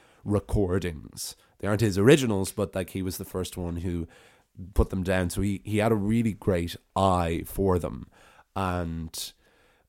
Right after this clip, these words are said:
but how he writes, how he writes this one is really lovely. There's an incredible amount of detail, and the dialogue is really funny, and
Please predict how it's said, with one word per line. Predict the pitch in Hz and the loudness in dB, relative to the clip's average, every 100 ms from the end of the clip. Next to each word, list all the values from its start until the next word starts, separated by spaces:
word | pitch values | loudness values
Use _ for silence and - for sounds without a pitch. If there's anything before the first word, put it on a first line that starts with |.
| - | -4
but | 101 117 | 0 0
how | 117 123 135 | 4 6 6
he | 127 123 | 8 6
writes, | 101 107 113 98 - | 8 6 4 2 0
how | 117 113 | 4 4
he | 110 | 4
writes | 101 104 - | 2 2 0
this | 107 - | 0 2
one | 95 80 | 0 0
is | 90 87 | -2 -2
really | 85 98 110 104 90 | -2 0 2 2 0
lovely. | 90 107 92 80 | 2 2 2 -2
There's | 95 95 | -2 0
an | 98 | 0
incredible | 95 - 127 131 | -2 0 0 2
amount | 110 95 90 | 2 0 -2
of | 85 101 - | -6 -12 -8
detail, | 110 110 104 107 92 90 | -2 -2 0 -2 0 -2
and | 82 87 | -4 -6
the | |
dialogue | 85 98 98 101 95 101 | -4 0 2 4 4 2
is | 92 | 0
really | 92 87 | 0 -2
funny, | - 104 90 90 82 | -4 -2 0 0 -2
and | 85 87 | -4 -6